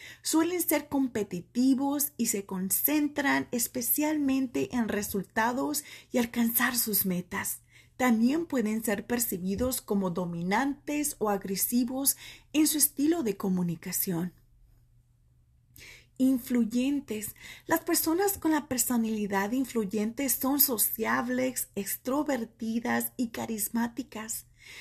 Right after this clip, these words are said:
Disfrutan interactuando con los demás y son excelentes comunicadores.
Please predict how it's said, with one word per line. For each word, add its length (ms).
Disfrutan 720
interactuando 1120
con 160
los 180
demás 560
y 120
son 300
excelentes 1000
comunicadores. 1040